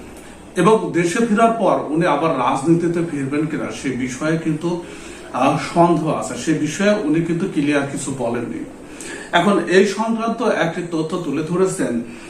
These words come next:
আহ, বাংলাদেশের প্রথম সারির যে গণমাধ্যম আমাদের সময়। আহ, প্রিয় দর্শক, আসুন দেখি যে এখানে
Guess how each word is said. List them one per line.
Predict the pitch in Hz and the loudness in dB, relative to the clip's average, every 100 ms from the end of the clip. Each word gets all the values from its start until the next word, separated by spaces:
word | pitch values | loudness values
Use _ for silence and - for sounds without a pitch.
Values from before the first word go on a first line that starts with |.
| - | -2
আহ, | 147 147 139 | 4 4 6
বাংলাদেশের | 156 170 190 - 233 - | 4 6 4 0 -2 -2
প্রথম | 147 170 | -2 -2
সারির | 165 185 190 165 | -2 -2 -2 -2
যে | 151 | -2
গণমাধ্যম | 127 127 143 156 165 160 135 - - | -2 0 2 2 2 2 0 0 -2
আমাদের | 135 190 175 170 | -2 0 0 -2
সময়। | - 143 117 104 - - - | -2 -4 -4 -6 -12 -8 4
আহ, | 170 175 | 4 4
প্রিয় | 202 202 | 2 0
দর্শক, | 247 240 | -2 -2
আসুন | 165 170 175 | -2 -2 -2
দেখি | 156 165 202 202 | -2 -2 -2 -2
যে | 220 220 220 135 | 2 2 0 -4
এখানে | 151 185 170 | -4 0 2